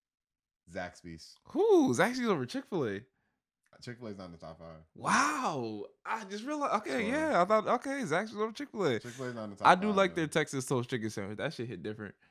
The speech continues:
Speaker 1: Bro.
Speaker 2: I love their Texas toast
Speaker 1: Their
Speaker 2: chicken sandwich.
Speaker 1: Texas toast
Speaker 2: That shit
Speaker 1: is
Speaker 2: hit.
Speaker 1: the difference.
Speaker 2: Word, word.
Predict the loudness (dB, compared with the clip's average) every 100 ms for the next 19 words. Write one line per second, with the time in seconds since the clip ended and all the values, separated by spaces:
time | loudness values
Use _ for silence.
0 | _ -14 -10 -8 -6 -4 0 4 4 4
1 | 0 -2 -6 -6 -6 -4 -6 -6 -6 -6
2 | -12 -16 -18 -14 -12 -10 -14 -16 -20 -20
3 | _ _ _ _ _ -10 -6 -6 -4 -4
4 | -4 -4 -8 -14 -20 _ _ _ _ -14
5 | -10 -8 -10 -12 -20 _ -10 -2 0 0
6 | -4 -4 -4 -4 -6 -10